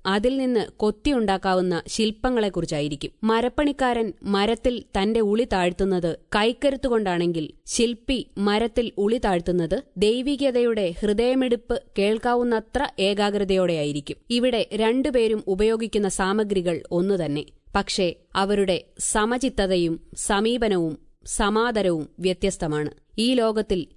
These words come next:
ഈ ഒരു മരമേയുള്ളൂ എന്ന പോലെയാവും ശില്പിയുടെ പെരുമാറ്റം. ഒരു പൂന്തോട്ടത്തെ തോട്ടക്കാരൻ കാണുന്നതിലും പൂജാരി കാണുന്നതിലും വലിയ അന്തരമുണ്ടായിരിക്കും. തോട്ടക്കാരന്റെ ശ്രദ്ധ പൂക്കളെക്കാൾ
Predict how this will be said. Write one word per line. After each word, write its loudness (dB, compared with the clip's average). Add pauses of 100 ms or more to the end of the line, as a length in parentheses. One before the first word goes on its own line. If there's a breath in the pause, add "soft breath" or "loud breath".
(180)
ഈ 2
ഒരു 2
മരമേയുള്ളൂ 0
എന്ന 0
പോലെയാവും 0
ശില്പിയുടെ -2
പെരുമാറ്റം. -2 (220)
ഒരു 2
പൂന്തോട്ടത്തെ 0 (280)
തോട്ടക്കാരൻ 0
കാണുന്നതിലും 0 (200)
പൂജാരി 2
കാണുന്നതിലും 0 (100)
വലിയ 0
അന്തരമുണ്ടായിരിക്കും. -2 (140)
തോട്ടക്കാരന്റെ 0
ശ്രദ്ധ -2 (340)
പൂക്കളെക്കാൾ 0